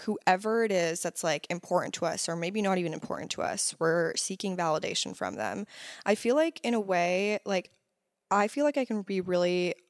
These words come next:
authentic when I'm around Hank, and yet I feel like I'm always kind of peering over my sol-, my shoulder to see his reaction to, like, what I'm doing,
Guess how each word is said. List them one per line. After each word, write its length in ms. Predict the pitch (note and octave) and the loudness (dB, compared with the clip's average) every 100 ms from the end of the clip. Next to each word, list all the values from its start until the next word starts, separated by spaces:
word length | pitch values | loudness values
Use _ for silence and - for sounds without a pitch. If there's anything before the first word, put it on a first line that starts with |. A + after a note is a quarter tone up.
| _ | _
authentic 840 | - C#3+ - D3+ D3 F3+ G3 - - | 0 0 -2 -6 -2 0 0 -2 -8
when 280 | - G3+ G3+ - | -2 0 0 0
I'm 160 | G3 | 2
around 320 | G3 G3 G3+ | 2 2 0
Hank, 360 | G#3 G#3+ G#3+ - - | 0 0 0 -4 -4
and 160 | F#3 | 0
yet 320 | F3+ G3 A#3 - _ - | 2 4 4 0 _ -2
I 160 | F#3+ | -2
feel 180 | F#3+ G3 | 0 0
like 140 | F#3+ | 0
I'm 100 | F#3+ | 2
always 240 | F3+ F3 F3 | 2 2 0
kind 160 | G3+ | -4
of 80 | F#3+ | -4
peering 340 | - F#3 E3+ E3+ | -2 2 2 2
over 160 | E3+ | 0
my 120 | E3+ | 0
sol-, 240 | E3+ E3+ F3+ - - | -2 -2 -4 -8 -6
my 140 | F#3 | -4
shoulder 580 | F3 E3+ E3 E3+ G3 G#3+ | -2 0 0 0 0 -2
to 440 | - G3 F3+ F3 E3+ | -4 0 2 2 0
see 240 | - F3 E3+ | -4 -4 -4
his 200 | E3+ F3 | -4 -2
reaction 560 | E3 D#3 - F3+ F3+ | -2 -2 -4 -8 -6
to, 100 | F3+ | -6
like, 200 | F3+ E3 | -6 -6
what 140 | E3+ D#3+ | -4 -4
I'm 160 | D#3+ | -4
doing, 480 | D#3+ E3 F3+ G3+ B3 | -6 -4 -2 0 0